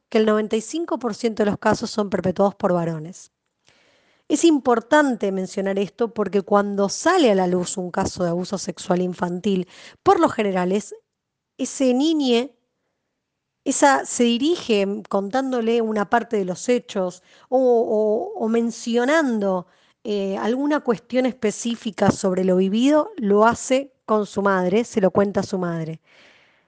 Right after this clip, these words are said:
Esto me trae a pensar cómo es de contradictorio en algún punto,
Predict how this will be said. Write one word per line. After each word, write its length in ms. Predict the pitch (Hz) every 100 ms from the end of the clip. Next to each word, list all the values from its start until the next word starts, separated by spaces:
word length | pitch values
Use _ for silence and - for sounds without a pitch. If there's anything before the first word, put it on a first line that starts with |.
| _ _ _
Esto 180 | 285 339
me 100 | 294
trae 280 | 254 269 277
a 60 |
pensar 680 | 269 233 226 - 247 254 311 - _ -
cómo 180 | 262
es 60 | 285
de 140 | 294
contradictorio 1200 | 220 226 214 208 196 190 _ 226 208 190 180 175 - _ _ _ _ _ _ _ -
en 120 | 226
algún 280 | 196 202 214
punto, 600 | - 247 247 214 208 196